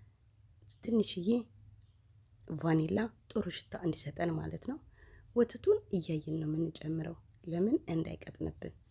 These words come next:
ቆንጆ እስከሚሆንልን ድረስ እያየን ማለት ነው። አሁን ትንሽዬም ጨምሬበታለሁ።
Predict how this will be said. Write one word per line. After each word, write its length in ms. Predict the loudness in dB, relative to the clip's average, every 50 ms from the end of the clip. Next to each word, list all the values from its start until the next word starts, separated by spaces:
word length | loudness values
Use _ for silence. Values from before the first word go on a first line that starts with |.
| -20 _ _ _ _ _ -2
ቆንጆ 300 | 0 2 2 2 0 -4 -14
እስከሚሆንልን 760 | -14 -10 -6 -6 -4 -4 -4 -4 -2 -4 -4 -4 -4 -6 -6
ድረስ 320 | -8 -8 -14 -14 -12 -12 -12 -14 _ -20 -20 -20 _ -4 -4
እያየን 500 | -2 0 0 0 -2 -2 -2 0 0 0
ማለት 320 | 0 0 -2 -4 -6 -8 -10
ነው። 120 | -14 -16 -16 -20 -20 _ -20 _ -20 -20 -20 -20 -12 -4
አሁን 280 | -2 -2 0 0 0 -2 -4 -6 _ _ _ _ -10
ትንሽዬም 580 | 0 2 2 2 2 -2 -10 -6 -4 0 0 0 0
ጨምሬበታለሁ። 920 | 0 -2 0 0 -2 -2 -6 -12 -12 -12 -20 -16 -14 -8 -4 -2 -2 -2